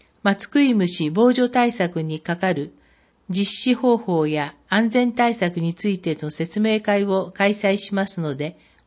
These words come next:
ご参加ください。日時、四月十七日水曜日、午後七時、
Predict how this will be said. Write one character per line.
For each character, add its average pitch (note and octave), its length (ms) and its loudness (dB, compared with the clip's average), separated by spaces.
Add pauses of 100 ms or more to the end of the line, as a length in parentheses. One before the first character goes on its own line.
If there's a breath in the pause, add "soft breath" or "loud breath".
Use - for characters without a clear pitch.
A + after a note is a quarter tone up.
ご F3+ 60 0
参 G#3 240 2
加 D3 140 -6
く C#3 120 -10
だ C#3+ 140 -4
さ D3 160 -6
い。 C#3 120 -8 (1120 soft breath)
日 B3 320 2
時、 E3+ 300 -4 (240)
四 D4 200 -2
月 A3+ 300 2
十 A3 220 2
七 B3 240 -4
日 A3+ 260 -2
水 A3 280 -2
曜 F#3 260 2
日、 C#3+ 240 -8 (400 soft breath)
午 B3+ 140 2
後 F#3 180 0
七 - 320 -2
時、 D3+ 240 -6